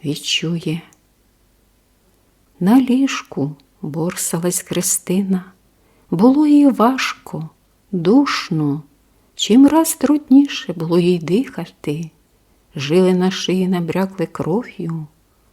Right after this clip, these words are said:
червоне личко аж синіло. Швидко підійшов до дверей.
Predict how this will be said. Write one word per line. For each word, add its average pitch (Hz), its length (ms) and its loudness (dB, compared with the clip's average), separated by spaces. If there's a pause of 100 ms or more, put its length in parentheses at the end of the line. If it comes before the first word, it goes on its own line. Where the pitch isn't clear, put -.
(160)
червоне 240 680 0
личко 233 760 -6 (640)
аж - 280 -8
синіло. 156 720 -4 (1800)
Швидко 320 640 -2
підійшов 285 720 0
до 254 140 -2
дверей. 226 540 -4